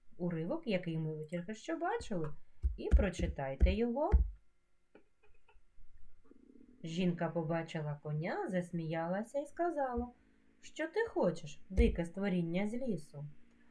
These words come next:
«О, мій вороже, куди подівся дикий пес? Дике створіння, ти прийшов не за собакою, а по цю пахучу траву», —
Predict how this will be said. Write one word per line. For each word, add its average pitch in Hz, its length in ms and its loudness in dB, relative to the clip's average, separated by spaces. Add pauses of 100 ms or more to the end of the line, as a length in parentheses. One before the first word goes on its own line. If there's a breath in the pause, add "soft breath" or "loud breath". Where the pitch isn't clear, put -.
(220 loud breath)
«О, 147 220 -2
мій 190 240 0
вороже, 233 600 0 (100)
куди 160 260 -2
подівся 262 600 0
дикий 233 380 2 (100)
пес? 170 280 2 (560 soft breath)
Дике 233 420 -2
створіння, 214 680 0 (120)
ти 156 200 -4
прийшов 208 520 0
не 185 220 0
за 262 160 0
собакою, 208 760 0 (840)
а 240 140 6
по 170 200 0
цю 415 360 2 (100)
пахучу 233 540 -2
траву», — 170 480 -2